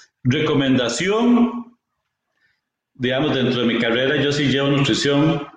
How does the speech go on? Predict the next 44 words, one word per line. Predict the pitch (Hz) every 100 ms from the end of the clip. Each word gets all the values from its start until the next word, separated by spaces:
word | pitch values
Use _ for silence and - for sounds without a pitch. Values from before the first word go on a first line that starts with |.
| -
una | 120
recomendación, | 131 135 135 120 110 104 104 139 147
pues | 127 110
habría | 107
que | 147
sentarse | 143 131 127 -
con | 151 123
la | 104
persona, | 98 92 135 156 117
a | 104
ver | 110
qué | 113
es | 135
lo | 139
que | 139
come | 151 156 151
y | 127
sí | 127
le | 131
podríamos | 139 127 123 135
recomendar, | 131 117 110 113 123 127 - -
pero | 131 117
el | 110 110 -
plan | 160 196 220
de | 165
alimentación, | 131 123 117 113 113 104 143 160 196 233 - -
que | 127
va | 120
a |
ser | 135 165
lo | 165
mismo | 170 185 175 - -
que | 110
el | 113
plan | 123 147
de | 165
ejercicio, | 170 170 196 190 247 247 - - _ _
lo | 120 117
debe | 117 131
hacer | 135 139 131
el | 131
especialista | 131 104 - 95 98 98
de | 113
nutrición. | 101 - 85 92 87